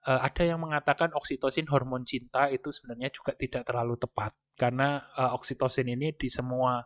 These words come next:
di semua relasi, di semua hubungan antar manusia itu ada hormon oksitosinnya. Oke, jadi tidak hanya eksklusif hanya pada cinta saja. No. Sekali lagi,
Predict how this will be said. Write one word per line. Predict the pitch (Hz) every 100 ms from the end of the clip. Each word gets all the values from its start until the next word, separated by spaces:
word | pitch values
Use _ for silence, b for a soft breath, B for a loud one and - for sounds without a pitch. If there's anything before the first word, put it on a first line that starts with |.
| B B B B
di | -
semua | - 139 127 127 127 123 120
relasi, | 123 120 113 - - 147
di | - 123
semua | 131
hubungan | 127 120 127 120
antar | 117 120 117
manusia | 120 120 113 131 143 156
itu | 120 131
ada | 127 120
hormon | 113 - 123 120
oksitosinnya. | - 120 120 - 123 110 110 - _ _ _ _ _ _ -
Oke, | 117
jadi | - 120 139
tidak | 135 127 120
hanya | 120 131 143 B B _ _
eksklusif | - - - 170 - 180 - - -
hanya | 110 113
pada | 117 - 120
cinta | - 117 113 -
saja. | 113 - 107 127
No. | 120 - _ _ _ _ _ -
Sekali | - 139 143
lagi, | 135 - 170